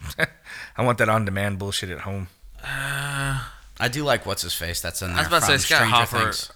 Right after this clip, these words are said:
Speaker 2: Hopper
Speaker 3: Hopper.
Speaker 2: in there. And what's funny is, like, I was like, "Oh, so what happened was he got swallowed in that thing and he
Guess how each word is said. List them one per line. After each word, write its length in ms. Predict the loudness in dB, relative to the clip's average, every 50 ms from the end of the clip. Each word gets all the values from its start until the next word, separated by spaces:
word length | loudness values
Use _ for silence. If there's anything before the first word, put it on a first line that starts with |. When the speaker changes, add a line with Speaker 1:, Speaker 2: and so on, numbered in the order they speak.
| _
Speaker 2:
Hopper 260 | -8 -4 0 4 4 4 4 4
Speaker 3:
Hopper. 100 | 2 0
Speaker 2:
in 80 | -2 -2
there. 320 | -4 -4 -4 -4 -4 -6 -8 -12 -4 2 2
And 140 | 4 4
what's 160 | 4 4 2 2
funny 520 | 2 2 4 4 2 0 0 0 0 0
is, 160 | 0 0 0
like, 280 | 2 2 2 2 0 -4 -6
I 140 | -4 -4
was 100 | -2 0
like, 160 | -2 -2 0 0
"Oh, 220 | 0 0 -2 -2
so 480 | -4 -4 -2 -2 0 0 0 0 -2 -2
what 260 | -2 0 0 0 2
happened 380 | 0 0 -2 -4 -6 -6 -4
was 280 | -2 0 0 0 0 -2
he 120 | -6 -6
got 240 | -2 -2 -2 -2 -2
swallowed 420 | -4 -6 -2 -2 0 0 0 0 -2
in 440 | -2 -4 -4 -6 -8 -10 -8 -6
that 260 | -2 -2 -2 -2 -2 -2
thing 380 | 0 0 0 0 -2 -2 -2 -2
and 160 | -2 -2 -4
he 220 | -6 -8 -10 -12